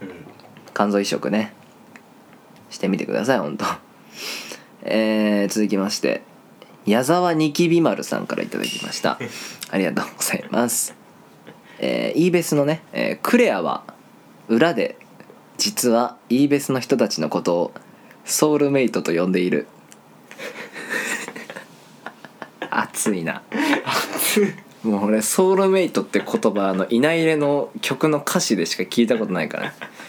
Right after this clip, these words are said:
Speaker 2: 「信じられるソウルメイト」ぐらい。普段から友達のことソウルメイトって言わんな。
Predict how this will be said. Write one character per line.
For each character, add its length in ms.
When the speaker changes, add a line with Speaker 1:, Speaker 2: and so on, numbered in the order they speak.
Speaker 2:
「信 540
じ 240
ら 180
れ 120
る 100
ソ 240
ウ 60
ル 80
メ 180
イ 60
ト」 400
ぐ 80
ら 80
い。 100
普 260
段 240
か 120
ら 60
友 240
達 140
の 60
こ 60
と 60
ソ 240
ウ 40
ル 80
メ 100
イ 40
ト 80
っ 20
て 100
言 80
わ 120
ん 100
な。 160